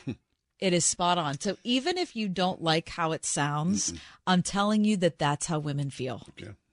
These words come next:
Speaker 1: I get it.
Speaker 2: It's worth hearing.
Speaker 1: Everything's
Speaker 2: It is
Speaker 1: changing.
Speaker 2: worth
Speaker 1: I'm trying to
Speaker 2: hearing. It
Speaker 1: Yeah.
Speaker 2: is worth hearing. I thought that was really well done. Um,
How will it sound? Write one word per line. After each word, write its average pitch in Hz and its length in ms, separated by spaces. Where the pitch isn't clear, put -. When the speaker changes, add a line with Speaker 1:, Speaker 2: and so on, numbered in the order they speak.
Speaker 1:
I 92 80
get 98 200
it. - 100
Speaker 2:
It's 170 200
worth 165 280
hearing. 123 420
Speaker 1:
Everything's 104 380
Speaker 2:
It 185 80
is 175 220
Speaker 1:
changing. 98 240
Speaker 2:
worth 175 460
Speaker 1:
I'm 101 200
trying 95 420
to 202 60
Speaker 2:
hearing. 147 640
It 170 160
Speaker 1:
Yeah. 156 40
Speaker 2:
is 151 120
worth 156 220
hearing. 131 320
I 139 60
thought 147 200
that 135 100
was 151 140
really 143 180
well 135 180
done. 147 360
Um, 165 420